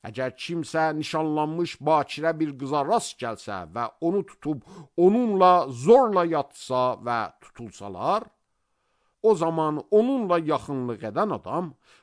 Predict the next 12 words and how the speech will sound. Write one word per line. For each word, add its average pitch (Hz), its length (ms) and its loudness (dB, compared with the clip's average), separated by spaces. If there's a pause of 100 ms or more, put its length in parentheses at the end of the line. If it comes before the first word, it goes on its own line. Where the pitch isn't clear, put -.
(100)
qızın 208 320 -2 (100)
atasına 113 680 -6 (200)
əlli 214 400 0
şekel 127 680 -6
gümüş 113 440 -10
versin - 380 -20 (400)
və 151 100 2 (120)
həmin 208 420 -2
qız 131 300 -6 (260)
onun 208 280 4
arvadı 127 460 0
olsun, 113 520 -8